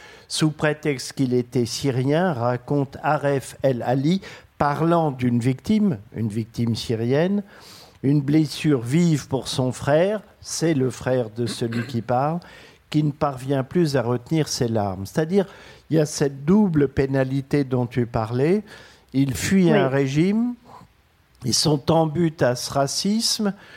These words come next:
Speaker 1: ils sont victimes des explosions, et toi, tu rends compte de cela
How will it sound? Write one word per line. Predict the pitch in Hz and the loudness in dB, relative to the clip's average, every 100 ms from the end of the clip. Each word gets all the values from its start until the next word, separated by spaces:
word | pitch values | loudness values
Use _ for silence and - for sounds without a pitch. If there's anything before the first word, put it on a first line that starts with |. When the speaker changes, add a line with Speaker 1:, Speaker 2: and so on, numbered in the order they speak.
| - - | -16 -2
Speaker 1:
ils | 147 | 0
sont | - 160 | 2 4
victimes | 151 135 190 - - 185 160 143 127 | 4 4 2 -2 -2 0 2 2 0
des | 127 127 113 | 0 0 0
explosions, | 131 - - 131 135 131 127 170 208 208 - - - _ | -2 -4 -8 -2 0 0 2 2 2 -2 -10 -20 -20 _
et | 131 | -2
toi, | 131 175 | 2 0
tu | 180 151 | 0 -2
rends | 131 143 | 0 0
compte | 127 147 143 | 0 0 2
de | 131 123 | 2 0
cela | - 143 147 170 190 | 0 0 2 4 2